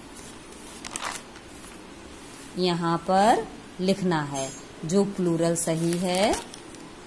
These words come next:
इसमें से जो plural सही है उसको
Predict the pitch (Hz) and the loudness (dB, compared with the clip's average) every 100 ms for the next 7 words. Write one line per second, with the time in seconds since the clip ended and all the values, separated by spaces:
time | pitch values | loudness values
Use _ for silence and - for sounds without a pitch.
0 | - - 175 180 185 190 196 196 262 427 | -16 -6 -2 2 4 4 4 6 6 4
1 | - - - 160 190 196 180 175 175 175 | -2 -14 -10 0 2 2 4 4 6 4
2 | - 165 165 175 190 180 190 226 359 - | 2 2 2 2 2 2 4 4 4 0
3 | - - - - 185 - 214 262 415 | -6 -6 -8 -4 -4 0 2 4 4